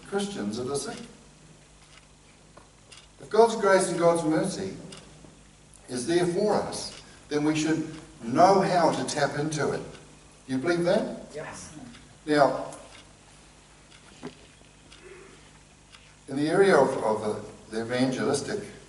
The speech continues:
Speaker 1: when, when a great evangelist move, and we've sort of seen T L Osborne, um, seen, we've read about his, his amazing works. You know, they go to places like Africa and, and they pray for thousands of people, and at the end of the meeting they got this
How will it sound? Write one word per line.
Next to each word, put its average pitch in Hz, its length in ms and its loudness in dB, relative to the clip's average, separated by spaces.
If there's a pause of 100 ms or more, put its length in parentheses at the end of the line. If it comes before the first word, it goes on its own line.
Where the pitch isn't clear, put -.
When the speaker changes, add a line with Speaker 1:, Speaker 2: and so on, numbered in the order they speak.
(140)
Speaker 1:
when, 123 240 -6
when 120 160 -4
a 117 80 -4
great 127 400 -4
evangelist 104 800 -6 (380)
move, 117 200 -4
and 104 180 -4
we've 98 140 -8
sort - 160 -8
of - 80 -10
seen 117 280 -8
T 117 180 -6
L 110 220 2
Osborne, 110 460 -4 (600)
um, 90 440 -8
seen, 120 400 -10
we've 95 160 -12
read 110 160 -2
about 101 300 -6
his, - 360 -12 (220)
his 113 320 -12 (300)
amazing 113 580 -4
works. 120 340 0
You 117 60 -8
know, 107 140 -2
they 101 140 -4
go 113 180 0
to 107 80 -8
places 113 400 -4
like 104 240 -4
Africa 113 560 -4
and, 98 100 -8 (320)
and 107 140 -4
they 110 180 2
pray 139 200 0
for 117 120 -4
thousands 117 480 2
of 110 160 -8
people, 127 400 -2
and 104 100 -2
at 104 100 -10
the 117 140 -8
end 127 100 -2
of 120 100 -2
the 110 60 -4
meeting 117 300 -2
they 104 120 -6
got 107 160 -10
this 107 120 -8